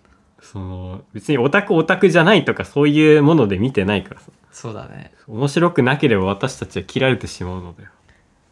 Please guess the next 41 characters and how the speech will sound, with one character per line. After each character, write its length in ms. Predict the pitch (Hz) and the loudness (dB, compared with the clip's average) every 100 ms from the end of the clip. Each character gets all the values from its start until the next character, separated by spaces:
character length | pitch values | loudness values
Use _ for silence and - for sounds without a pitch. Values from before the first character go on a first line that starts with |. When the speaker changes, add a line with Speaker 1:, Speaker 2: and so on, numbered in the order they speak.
| _ _ _ _ _ | _ _ _ _ _
Speaker 2:
く 140 | - - | -18 -18
っ。 880 | - - - - 143 - 170 160 185 | -16 -20 -16 -6 -2 2 0 2 0
力 340 | 117 120 117 | 0 -6 -6
い 140 | 113 | -8
ね。 560 | 104 107 113 127 131 131 _ _ _ | -8 -12 -10 -10 -10 -12 _ _ _
Speaker 1:
<laughs> 280 | - - _ | -20 -20 _
で 40 | 135 | -12
も 60 | |
普 80 | - | -12
通 300 | 143 196 208 | -4 4 6
に 120 | 202 | 6
ね、 300 | 196 196 190 _ _ - | 2 0 -4 _ _ -10
こ 300 | 117 110 107 | -2 0 0
う 100 | - | -4
見 120 | 139 | -2
て 120 | - | 2
る 80 | 160 | 4
だ 120 | 135 | 2
け 120 | 131 | 0
で 80 | 113 | -2
お 100 | 104 | 0
も 120 | 113 113 | 0 0
ろ 160 | 123 | 0
い、 260 | 98 90 95 - | 0 -4 -12 -14
Speaker 2:
う 40 | 117 | -14
ん。 120 | 101 | -12
Speaker 1:
こ 440 | 92 85 85 - | -12 -12 -12 -16
う 40 | - | -14
掛 200 | - - | -12 -4
け 120 | 104 | -2
合 100 | 101 | 0
い 40 | |
み 100 | 98 | -2
た 100 | 95 | -4
い 60 | - | -8
な 220 | - - - _ _ _ _ _ _ | -12 -18 -20 _ _ _ _ _ _
の 120 | 101 90 | -14 -12
を 80 | |
一 120 | 92 95 | -12 -10
緒 160 | - | -4
に、 320 | 104 101 98 | -2 -2 -6